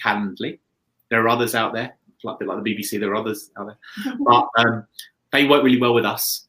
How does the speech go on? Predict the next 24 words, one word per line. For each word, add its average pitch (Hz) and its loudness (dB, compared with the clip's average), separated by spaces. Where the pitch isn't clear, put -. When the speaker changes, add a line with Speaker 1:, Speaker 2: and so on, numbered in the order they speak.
Speaker 1:
They 117 2
Speaker 2:
Yeah. 117 2
Speaker 1:
integrate 113 -4
with 101 -6
Gmail 107 -2
and 101 -6
Outlook, 104 -6
et 101 -14
cetera, 101 -6
and 107 -4
they 117 0
handle 110 -2
that 98 -4
scheduling 95 -4
really, 101 0
really, 95 -4
really 90 -6
seamlessly. 87 -8
So - -8
we're 98 -2
a 98 -10
pri-, 120 -4
pri-, 131 -2
uh, 104 -6